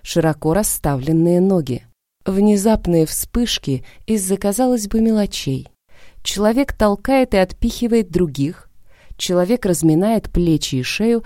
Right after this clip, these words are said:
словно собираясь взлететь. Человек до синяков стискивает руку другого. Человек оскорблениями провоцирует ссору.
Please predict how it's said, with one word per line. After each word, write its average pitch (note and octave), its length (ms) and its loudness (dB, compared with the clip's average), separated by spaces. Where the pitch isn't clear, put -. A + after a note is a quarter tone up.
словно A3+ 460 0
собираясь E3+ 720 0
взлететь. D#3+ 720 -6
Человек A3+ 500 2
до F3 140 4
синяков F#3 600 2
стискивает B3 800 -2
руку G#3 280 -2
другого. C#3+ 560 -2
Человек D#3 600 -2
оскорблениями D3+ 880 0
провоцирует C#3+ 760 0
ссору. E3 540 0